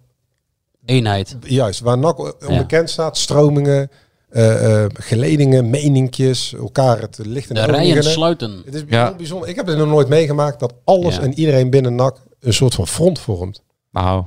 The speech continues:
Speaker 2: Omdat ze niet willen dat City Voetbalgroep wordt overgenomen. Eh, eh, nak overneemt.
Speaker 3: Ja. Het woord is aan Noah.
Speaker 1: Het woord is aan Noah. Wij gaan het, eh, de komende dagen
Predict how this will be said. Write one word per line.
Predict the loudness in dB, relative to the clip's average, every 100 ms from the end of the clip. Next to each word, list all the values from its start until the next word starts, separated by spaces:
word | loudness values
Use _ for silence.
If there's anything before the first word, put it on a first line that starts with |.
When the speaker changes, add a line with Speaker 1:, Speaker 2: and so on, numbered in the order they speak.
| -8
Speaker 2:
Omdat | -6 -4 -4
ze | -6
niet | -6 -4
willen | -2 0
dat | -2 -2
City | -2 -2 -2
Voetbalgroep | -2 -2 0 -4
wordt | -2 0
overgenomen. | 0 0 0 0 0 -6 _ _ _
Eh, | -2 0 -2
eh, | -2
nak | -2 -4
overneemt. | -8 -6 -8 -10 -18 _ _ _ _ _ _ _ _ _ _ _
Speaker 3:
Ja. | -20 -2 0 0 -6 _ _ _ _ _ -20 -20 -12 -4
Het | 2
woord | 2 4
is | 2
aan | 2
Noah. | 2 4 2 -2 -14 _
Speaker 1:
Het | -4
woord | -2 -2
is | -2
aan | -2
Noah. | 0 0 -2 -8 -20 _ _
Wij | -2 -2
gaan | -2
het, | -4 -2
eh, | -2
de | -2
komende | -2 -2 0
dagen | 0 0 0 -6